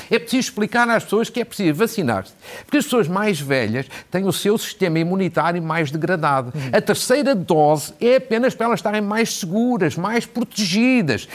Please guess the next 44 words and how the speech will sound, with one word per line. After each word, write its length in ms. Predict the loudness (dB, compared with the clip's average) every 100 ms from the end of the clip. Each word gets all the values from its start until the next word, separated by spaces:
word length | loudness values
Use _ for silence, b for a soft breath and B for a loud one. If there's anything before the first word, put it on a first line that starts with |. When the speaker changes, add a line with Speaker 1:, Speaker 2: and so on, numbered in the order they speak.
| B
Speaker 1:
Não 240 | 0 2 2
é 80 |
que 120 | 2 2
as 140 | 2
anteriores 480 | 2 2 2 2 2
não 160 | 0
tivessem 400 | 0 0 0 0
sido 320 | 0 0 0 2
boas. 420 | 4 6 6 2
Speaker 2:
Sim. 80 | -2 B B B B B _ _ 0
Speaker 1:
E 200 | 0 2 2
ir 140 | 2
vacinar 600 | 4 0 0 -2 -2 -2 -4
pode 200 | -4 -4
ser 240 | -2 2
a 80 | 2
diferença 580 | 2 0 -2 -2 0 -2
entre 180 | -2 -4
a 20 |
vida 340 | -4 -4 -2
e 80 | -2
a 40 | -2
morte. 360 | -2 -4 -6 -12 -20 B B
Entre 260 | 0 2 0
Speaker 2:
Não. 40 |
Speaker 1:
ter 140 | 2 2
uma 160 | 2
infecção, 440 | 2 0 0 2 2
mas 160 | 0
ter 140 | 0 0
uma 140 | 0
doençazinha 680 | 0 0 0 -4 -4 -4 -4
leve, 500 | -4 -6 -6 -6 -8 B B
ou 420 | 2 4 4 4 4
então 420 | 2 0 0 2
ter 200 | 0 0
uma 160 | 0
doença 360 | 0 0 0 0
grave. 380 | 2 4 4 0 B B -4
Fica 300 | -2 0 0
aqui 380 | -2 -2 0
este 280 | 0 0 -2
apelo, 280 | 0 0 0
porque 400 | -2 -8 -4 -6